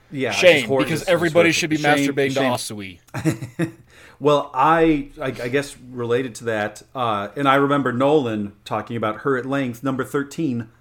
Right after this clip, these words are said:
Speaker 1: Lust from Full Metal Alchemist.
Speaker 2: Oh, yeah.
Speaker 1: Um, <laughs> 'cause, yeah, she's another, she's another one.
Speaker 2: <laughs>
Speaker 1: Um,
Speaker 2: Hey, uh,
Speaker 1: okay,
Speaker 2: Bulma
Speaker 1: let's
Speaker 2: is on here.
Speaker 1: see.
Speaker 2: She's a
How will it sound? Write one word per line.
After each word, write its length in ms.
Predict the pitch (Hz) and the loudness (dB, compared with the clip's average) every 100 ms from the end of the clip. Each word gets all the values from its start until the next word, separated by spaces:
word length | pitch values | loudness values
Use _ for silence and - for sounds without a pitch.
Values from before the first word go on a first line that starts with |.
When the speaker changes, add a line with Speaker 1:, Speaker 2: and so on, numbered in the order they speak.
| _ | _
Speaker 1:
Lust 560 | 127 131 151 107 - - _ | -6 0 0 -2 -8 -16 _
from 380 | _ 110 101 98 - | _ -10 -8 -10 -12
Full 180 | 117 | -10
Metal 420 | 107 104 98 95 90 | -8 -6 -8 -10 -12
Alchemist. 260 | - 123 143 151 160 | -12 -4 -2 0 0
Speaker 2:
Oh, 540 | 170 170 180 202 208 208 | -2 -4 -6 -6 -8 -8
yeah. 200 | 104 - - | -10 -12 -12
Speaker 1:
Um, 420 | 110 95 95 95 _ _ _ _ _ _ - - | -10 -10 -12 -16 _ _ _ _ _ _ -20 -16
<laughs> 100 | 139 _ - _ _ | -16 _ -20 _ _
'cause, 120 | 117 110 | -8 -6
yeah, 180 | 95 90 - | -6 -10 -14
she's 160 | 104 | -14
another, 240 | 95 92 90 | -14 -16 -18
she's 80 | 95 | -16
another 200 | 95 92 | -14 -14
one. 160 | 92 90 - | -14 -18 -20
Speaker 2:
<laughs> 560 | _ _ _ _ - | _ _ _ _ -14
Speaker 1:
Um, 720 | 127 131 139 139 147 151 214 | -8 -4 -4 -2 2 4 8
Speaker 2:
Hey, 240 | 214 185 156 | 8 8 6
uh, 120 | 131 | 2
Speaker 1:
okay, 80 | 113 156 | 0 2
Speaker 2:
Bulma 260 | 185 170 | 4 4
Speaker 1:
let's 200 | 180 - | 2 0
Speaker 2:
is 140 | 160 156 | -2 2
on 160 | 151 | 2
here. 260 | 147 175 190 | 2 2 2
Speaker 1:
see. 220 | 120 120 | -2 -8
Speaker 2:
She's 220 | 180 165 | -8 -4
a 120 | 151 | -2